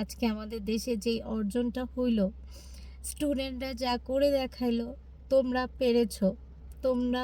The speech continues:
পেরেছো। আমাদের দেশের আবু সাইদের মৃত্যু বৃথা যায়নি, আমাদের দেশের মুগ্ধর মৃত্যু বৃথা যায়নি।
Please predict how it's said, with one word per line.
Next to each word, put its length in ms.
পেরেছো। 460
আমাদের 340
দেশের 400
আবু 160
সাইদের 380
মৃত্যু 340
বৃথা 340
যায়নি, 380
আমাদের 320
দেশের 340
মুগ্ধর 420
মৃত্যু 280
বৃথা 260
যায়নি। 340